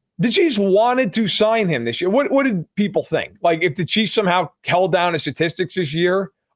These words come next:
artificially to hurt their championship chances, that they would have been able to sign him for a, you know, a two-year, twenty million dollar deal. I mean, Christian Kirk just got four years and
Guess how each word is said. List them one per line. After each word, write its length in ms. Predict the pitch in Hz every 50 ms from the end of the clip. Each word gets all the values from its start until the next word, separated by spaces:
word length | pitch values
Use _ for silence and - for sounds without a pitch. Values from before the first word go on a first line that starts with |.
| -
artificially 960 | - 170 185 196 190 - - 170 170 160 - 180 170 190 196 202 202 190 - _ _ _ _ _ _ _ _ _ -
to 120 | 175 165
hurt 200 | 143 185 214 202
their 120 | - 190 165
championship 640 | - - 180 175 180 175 196 185 156 - 160 139
chances, 680 | - - 165 165 170 170 - - 202 202 175 - - _ _ _ _ _ _ _ _ _ _ _ _ -
that 220 | - 160 190 190 202
they 100 | 202 190
would 140 | 208 208 185
have 60 | 175
been 100 | 190 190
able 180 | 185 175 170
to 60 | 160 -
sign 360 | - - 185 175 185 190 190
him 80 | 185
for 260 | 165 - 170 165 143 135
a, 40 |
you 140 | - 175 151
know, 80 | 107 113
a 60 | 113 -
two-year, 420 | - - 202 202 185 190 180 175 -
twenty 340 | - - 160 180 185 185
million 320 | 180 175 175 175 175 170 160
dollar 300 | 160 156 165 156 151 143
deal. 140 | 135 170 190
I 20 |
mean, 140 | 208 208 -
Christian 400 | - - 269 - - 196 175 -
Kirk 320 | - 185 226 226 - -
just 180 | - 165 143 131
got 240 | 170 165 156 - _ _ _ _ _ _ _ _ -
four 260 | 226 214 254 254 247
years 420 | 208 190 196 196 196 190 180 147
and 120 | 165 160